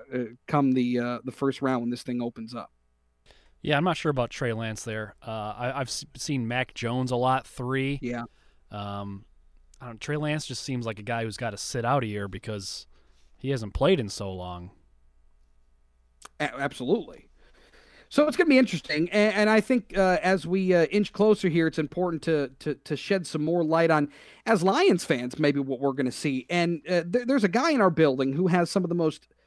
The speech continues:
Speaker 1: uh, I don't know, what do we call 'em? Uh, just
Speaker 2: Hot takes?
Speaker 1: ridiculous takes? Uh, yeah, hot takes, I suppose.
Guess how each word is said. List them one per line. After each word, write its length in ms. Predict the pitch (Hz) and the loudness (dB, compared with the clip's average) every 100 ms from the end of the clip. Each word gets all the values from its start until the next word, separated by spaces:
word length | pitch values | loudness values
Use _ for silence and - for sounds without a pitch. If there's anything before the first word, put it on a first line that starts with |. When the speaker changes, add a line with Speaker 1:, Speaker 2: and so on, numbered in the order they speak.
| _ _ _ _ _ | _ _ _ _ _
Speaker 1:
uh, 500 | 165 156 147 139 135 - 151 - | 4 4 4 4 0 -2 -16 -10
I 220 | 220 226 | -4 -2
don't 140 | 127 113 | -2 -4
know, 100 | 123 | -4
what 140 | 175 | -2
do 40 | |
we 140 | 196 151 | 0 -2
call 480 | - 147 127 117 101 | -2 -2 -2 -4 -12
'em? 220 | 101 - | -16 -14
Uh, 240 | 123 120 117 | -10 -8 -10
just 220 | 131 156 131 | -6 -2 0
Speaker 2:
Hot 180 | 127 | 0
takes? 260 | 156 135 147 | 2 2 4
Speaker 1:
ridiculous 480 | 160 - 220 226 233 | 2 4 4 6 4
takes? 520 | - 233 262 - - - | 4 4 4 -2 -8 0
Uh, 60 | |
yeah, 280 | 190 240 226 | 4 6 4
hot 300 | 175 202 233 | 4 2 0
takes, 340 | - 127 127 139 | 0 -2 -2 -6
I 60 | |
suppose. 600 | 123 - - - 160 - | -6 -10 -12 -10 -12 -12